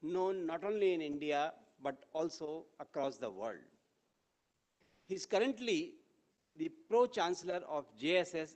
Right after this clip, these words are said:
Academy of Higher Education and Research, Mysuru. Now, I'm touched by this J S S A H E R. I'm naming it little different for today. Today is, there is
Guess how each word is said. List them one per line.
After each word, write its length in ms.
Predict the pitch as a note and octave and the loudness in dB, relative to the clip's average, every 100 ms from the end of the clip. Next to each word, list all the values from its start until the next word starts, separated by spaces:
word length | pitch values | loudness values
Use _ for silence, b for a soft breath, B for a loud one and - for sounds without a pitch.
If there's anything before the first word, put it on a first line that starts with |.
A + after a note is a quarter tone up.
| - | -16
Academy 600 | D3+ F3+ D3+ D3 D3 D3 - b b b | -10 -8 -4 -4 -6 -10 -16 b b b
of 160 | C#3 - - | -6 -6 -4
Higher 240 | C3+ D3 | 0 2
Education 600 | C#3+ C3 C#3+ C3 C3 C3 D#3+ - | 0 -4 -6 -8 -8 -12 -14 -12
and 180 | B2 | -8
Research, 420 | B2 B2+ C3+ A#2+ A2+ | -8 -6 -8 -8 -10
Mysuru. 500 | A2 A2+ - G#2+ - - _ _ _ _ _ _ _ _ - _ | -10 -10 -10 -12 -14 -18 _ _ _ _ _ _ _ _ -20 _
Now, 340 | A#3+ B3 G#3+ A#3 - - | 2 4 4 2 -10 -12
I'm 200 | G3+ G#3+ G#3 | -10 -8 -8
touched 380 | A#3 B3 - G3+ | -6 -6 -8 -8
by 140 | F#3 F3+ | -4 -2
this 400 | F3+ - - - - A#2+ A#2 | -2 -4 -12 -16 -20 -8 0
J 180 | G#3 | 2
S 160 | A3 - | 2 0
S 280 | G#3 - - - _ _ _ _ _ _ _ _ _ - | -2 -4 -10 -20 _ _ _ _ _ _ _ _ _ 2
A 340 | G3+ G3+ F#3+ | 2 2 0
H 360 | F#3 - - - - - | -2 -6 -12 -14 -16 -6
E 160 | D3 | -2
R. 220 | C3+ A#2 G#2 - _ - | -2 -4 -6 -16 _ -14
I'm 340 | D3+ D3+ D3 C3 _ _ - | -10 -8 -8 -10 _ _ -10
naming 460 | C3 F#3+ A3+ A3 | -2 0 0 0
it 120 | G#3 E3 | 0 -2
little 360 | - F3 D#3+ | -8 -8 -6
different 380 | C3+ - D3+ C#3+ | -6 -6 -6 -4
for 160 | D3 C#3 - | -6 -6 -2
today. 340 | G3 F3 - - - _ _ _ _ _ _ _ _ - | 2 4 2 -6 -20 _ _ _ _ _ _ _ _ 0
Today 280 | A3+ C4 | 6 6
is, 120 | B3+ G3 | 6 2
there 140 | A3 | 0
is 120 | A3+ | 0